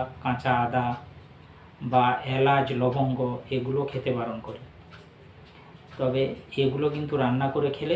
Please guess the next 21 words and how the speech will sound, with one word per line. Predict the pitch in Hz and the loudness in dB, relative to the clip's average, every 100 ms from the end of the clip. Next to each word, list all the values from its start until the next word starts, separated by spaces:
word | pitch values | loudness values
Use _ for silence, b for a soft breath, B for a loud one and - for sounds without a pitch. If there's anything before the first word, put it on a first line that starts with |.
| 180 | -2
সেরকম | 139 123 127 127 | -2 -2 -2 -4
কোনো | 127 - | -6 -4
সমস্যা | 131 127 - - 131 | -2 -2 -2 -4 -2
থাকে | 120 - 117 | -4 -6 -8
না। | 113 - - - - - - - - - - - - - - - - | -10 -16 -20 -20 -20 -20 -20 -20 -20 -20 -20 -20 -20 -20 -20 -20 -8
কিছু | 143 156 139 | -6 -4 -2
ক্ষেত্রে | 139 - 147 139 - | -4 0 0 0 0
কেউ | 135 135 131 - - | 2 4 0 -10 -8
খুব | - 131 127 127 | 0 2 2 4
র | 131 139 135 | 6 6 2
সল্ট | - 135 131 127 | 0 0 0 2
মানে | 127 123 117 120 - - | 2 2 0 -6 -6 -2
কাঁচা | 127 127 127 | 0 2 2
নুন | 131 143 139 | 2 0 -2
খান, | 139 131 131 - | -2 -2 -2 -8
সেক্ষেত্রে | - 120 120 - 123 | -10 -6 -8 -4 0
নুনটাকেও | 123 123 127 127 135 131 | 0 0 -2 -2 -2 -4
কিন্তু, | 135 135 139 | -6 -8 -8
কাঁচা | 117 - 120 | -10 -4 -2
নুনটাকে | 120 120 123 123 | -2 -4 -4 -4
আমরা | 120 | -4